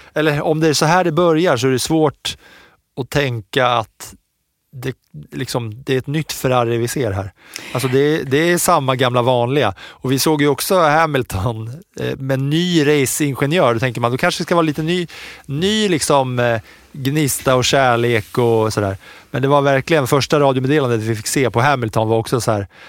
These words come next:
när de berättade, ja, han är si och så mycket bakom, jag vet inte vad, vad de sa till, eh, ja, keep pu-, keep pushing, doing well. Och han bara, ja, leave it up to me, mate. Thanks.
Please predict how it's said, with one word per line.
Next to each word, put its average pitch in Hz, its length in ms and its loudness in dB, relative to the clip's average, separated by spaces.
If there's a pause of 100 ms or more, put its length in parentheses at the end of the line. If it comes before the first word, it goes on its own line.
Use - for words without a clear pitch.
(140)
när 117 100 -2
de 113 80 -2
berättade, 107 380 0
ja, 123 340 4
han 117 280 0
är 113 160 0
si 113 240 -2
och 101 40 -4
så 117 80 0
mycket 107 200 -2
bakom, 107 260 0
jag 101 60 0
vet 104 100 0
inte 101 120 -2
vad, 101 240 0
vad 101 120 0
de 98 100 -4
sa 101 240 -2
till, 98 320 -6
eh, 95 80 -6 (440)
ja, 123 220 2
keep 139 240 0
pu-, 131 280 0
keep 156 160 0
pushing, 135 380 0
doing 120 220 0
well. 107 160 2
Och 107 60 2
han 107 100 0
bara, 98 200 -4
ja, 131 180 2 (200)
leave 147 420 0
it 147 180 -4
up 151 200 0
to 156 160 0
me, 151 200 0
mate. 123 420 0 (440)
Thanks. 101 640 -2